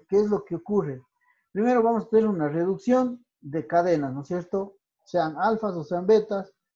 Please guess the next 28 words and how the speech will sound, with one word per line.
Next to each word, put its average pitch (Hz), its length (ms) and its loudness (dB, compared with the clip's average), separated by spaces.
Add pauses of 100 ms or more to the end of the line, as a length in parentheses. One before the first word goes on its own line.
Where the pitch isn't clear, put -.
y 156 300 -6 (120)
con 151 180 -2
la 151 80 0
elevación 180 600 0
justamente 202 720 -2
de 160 60 0
la 143 160 -4
cadena 165 360 -2
contraria, 165 540 -2 (340)
sea 127 200 -12
alfa 196 420 -2
o 127 160 -12
sea 127 180 -12
beta, 156 320 -2
eso 135 140 -14
yo 135 120 -8
creo 165 220 -6
que 139 120 -10
ya 143 140 -6
quedó 170 360 0 (440)
claro, 190 260 2
si 180 100 -6
entendieron 180 440 -2
este 156 180 -10
trabalengua, 151 600 -4
¿no 127 140 -10
es 127 40 -18
cierto? 151 460 -6